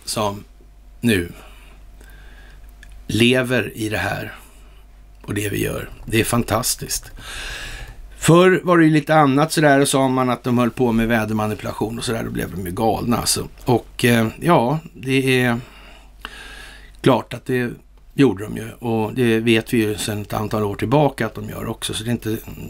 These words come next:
ja, om i-, vid idrottstävlingar om anna-, och, om inte annat och sådär. Och, och kanske möjligtvis skulle någon kunna använda sig av den grejen då, när man, så att säga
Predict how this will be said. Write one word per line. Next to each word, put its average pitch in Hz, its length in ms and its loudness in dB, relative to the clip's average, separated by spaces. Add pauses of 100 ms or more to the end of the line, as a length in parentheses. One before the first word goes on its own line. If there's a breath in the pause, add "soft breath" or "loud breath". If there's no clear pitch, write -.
(300)
ja, 127 100 2
om 107 260 0
i-, 117 160 2
vid 117 220 2
idrottstävlingar 104 720 -2
om 120 100 2
anna-, 98 220 -4
och, 113 260 -4 (260)
om 123 160 4
inte 101 180 0
annat 87 320 -10
och 78 120 -12
sådär. 92 240 -10 (460 loud breath)
Och, 143 440 4
och 156 100 2
kanske 147 320 4
möjligtvis 127 440 0
skulle 123 180 -4
någon 120 240 -4
kunna 113 240 -6 (260)
använda 131 540 0
sig 139 120 -2
av 127 60 0
den 107 220 0
grejen 104 360 -4
då, 101 60 -6
när 98 120 -6
man, 98 140 -8
så - 80 -8
att 101 60 -8
säga 98 280 -6